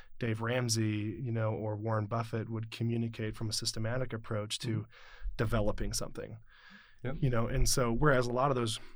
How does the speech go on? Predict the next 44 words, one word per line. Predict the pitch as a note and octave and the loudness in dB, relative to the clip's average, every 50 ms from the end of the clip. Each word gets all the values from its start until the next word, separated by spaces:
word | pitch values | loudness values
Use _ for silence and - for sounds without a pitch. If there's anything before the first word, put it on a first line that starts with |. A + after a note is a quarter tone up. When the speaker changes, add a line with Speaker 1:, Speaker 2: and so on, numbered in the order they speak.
| - - - - - - - - - - - - - - | -14 -16 -16 -18 -18 -18 -18 -20 -20 -20 -16 -14 -4 -2
Speaker 1:
articulations | C3+ C3 - - C3 A#2 A#2+ A#2 - A#2 A2+ B2+ A#2+ A#2 A2+ | -2 0 0 0 0 0 6 8 8 10 10 8 4 2 0
can | - C3+ A#2+ | -2 -2 -2
be | A2 A2+ A2 | 0 -2 -2
extremely | G#2+ A2 - - - - - - C3 B2 B2 B2 A#2+ A#2+ A2+ A2 A2 G#2 G#2+ - - - - - - | -2 -2 -2 -2 -2 -2 -4 -4 -4 -2 -2 -2 -2 0 0 0 -2 -2 -4 -8 -14 -18 -20 -14 -6
helpful | - C3+ - - - - B2 A2 G#2+ | -4 -4 -4 -4 -4 -4 -4 -2 -2
and | G#2 G#2+ | -4 -4
resourceful | G#2 - - C3 B2+ C3+ C3+ - - A2+ G2+ G2+ G2 F#2+ | -4 -4 -4 -2 -2 -2 -4 -4 -4 -4 -2 -2 -2 -4
and | F#2+ G#2+ G#2+ G#2+ | -4 -6 -6 -6
great | A#2+ A#2 A2 - | -4 -4 -6 -6
for | - - | -6 -10
people | A2 - A2+ A2 A2 G#2 | -10 -8 -8 -8 -8 -8
to | G#2 - A2 | -8 -6 -6
use | G2+ G#2 G2+ G2 | -4 -4 -6 -6
as | G2+ F#2+ | -6 -8
a | G2 | -8
baseline, | F2+ - A2 B2 B2+ - - G#2 F#2+ G2 G2 G2+ G#2 - _ - - - - - - _ - | -6 -4 -4 -2 -2 -2 -2 -2 -4 -4 -6 -6 -8 -12 _ -20 -20 -20 -20 -20 -16 _ -4
um, | B2+ A2+ A2 G#2+ G#2 G#2+ D#2+ - _ _ _ _ _ _ _ _ - - | -2 0 0 0 -2 -4 -6 -10 _ _ _ _ _ _ _ _ -18 -10
on, | - A#2 A#2+ B2+ - - | -6 -4 -2 -2 -4 -4
it's, | A#2+ A2+ G2+ A2+ - - | -6 -8 -8 -10 -10 -8
it's | C3 C3 A2 - | -6 -6 -4 -2
still, | - - - C3+ B2+ A2+ A2+ | -4 -2 0 0 0 2 0
I | |
think | A2 A2+ B2 A#2 A2+ A2+ | 0 -2 -4 -4 -4 -2
the | A2+ | -4
way | G#2+ G#2+ A#2 A#2+ A#2+ A#2+ A#2+ A#2 | -2 -2 -2 -2 0 0 0 -2
we | A2+ A2 A#2 A#2 A2+ A2 A2 G#2+ | -2 -2 -2 0 0 -2 -2 -2
see | G#2+ - - - B2 A2+ | -2 -2 -2 0 0 -2
money | G#2+ G#2 G#2 G#2 G#2+ G2+ G2+ | -2 -2 -2 -4 -4 -6 -6
still | - - - A2+ G#2+ | -6 -6 -6 -6 -6
says | - - A2 G#2 A2 | -6 -6 -6 -4 -4
more | A2+ B2 B2 | -4 -4 -4
about | A#2+ B2+ A#2+ A2+ | -6 -6 -6 -6
ourselves | G#2 G#2+ - - A2 G2+ G2 G2+ A2 | -6 -6 -6 -6 -6 -6 -6 -6 -6
than | G#2 F#2+ | -6 -8
it | F2 | -8
does | F2+ G2 F2+ | -8 -8 -8
about | F#2+ F2+ G2 F2+ F2+ | -8 -8 -8 -10 -10
actually | F2 E2 - - - F2+ E2 | -10 -10 -8 -8 -8 -8 -10
money | D#2+ E2+ D#2+ E2+ E2 - - | -10 -12 -12 -12 -12 -12 -10
or | - A2 G2 | -8 -8 -6
our | G2 | -6
Speaker 2:
For | - | -6
sure. | D#3 - | -4 -4
Speaker 1:
circumstances. | - F3+ F#3+ E3+ A2 D#2 D2+ - - - - - | -4 -4 -4 -4 -6 -6 -10 -12 -12 -10 -12 -12